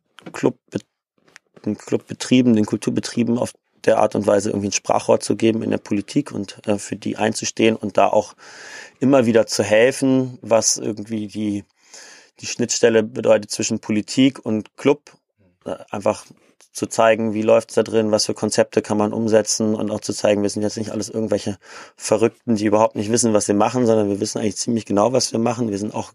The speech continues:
Gewerbetreibende, zahlen auch unsere Steuern und, ähm, <clears throat> wollen hier auch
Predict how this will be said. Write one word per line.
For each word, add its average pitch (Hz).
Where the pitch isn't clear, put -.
Gewerbetreibende, 117
zahlen 110
auch 104
unsere 104
Steuern 120
und, 110
ähm, 107
<clears throat> -
wollen 110
hier 110
auch 110